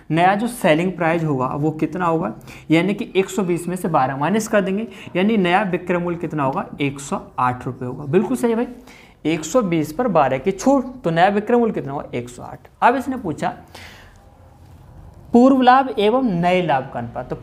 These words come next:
पूर्व लाभ एवं नए लाभ, तो यहाँ लिख देता हूँ पूर्व लाभ और नए लाभ का अनुपात, ये निकालना हमारे लिए।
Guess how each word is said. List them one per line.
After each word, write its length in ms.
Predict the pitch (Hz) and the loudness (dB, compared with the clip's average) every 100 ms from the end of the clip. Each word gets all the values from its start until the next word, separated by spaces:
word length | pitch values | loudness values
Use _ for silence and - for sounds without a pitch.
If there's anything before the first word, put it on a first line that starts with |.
| - | 0
पूर्व 300 | 240 277 262 | 4 6 6
लाभ 360 | 247 254 285 285 - - | 4 4 0 -12 -16 0
एवं 220 | 190 202 | 2 2
नए 300 | 196 165 139 123 | 0 0 0 -2
लाभ, 320 | 117 120 - - - - - | -6 -10 -10 -12 -12 -14 -6
तो 60 | |
यहाँ 200 | 156 151 | -2 0
लिख 140 | 170 156 | 2 2
देता 240 | 151 165 | 0 -2
हूँ 180 | 180 170 | -4 0
पूर्व 320 | 180 185 196 | 4 4 4
लाभ 400 | 165 151 139 - - - - | 2 2 2 -2 -12 -20 -8
और 320 | - 135 175 202 - - - - - - | -2 0 -2 -10 -16 -20 -20 -20 -20 -8
नए 360 | 143 147 156 175 | -2 2 2 2
लाभ 340 | 151 127 120 | 2 0 0
का 120 | 120 196 | -2 -4
अनुपात, 640 | - 123 110 - - - - - - | -2 -6 -6 -12 -14 -16 -20 -14 -2
ये 80 | 190 | -2
निकालना 340 | 214 214 220 | 0 -2 -2
हमारे 260 | 196 190 196 | -4 -4 -6
लिए। 180 | 214 | -10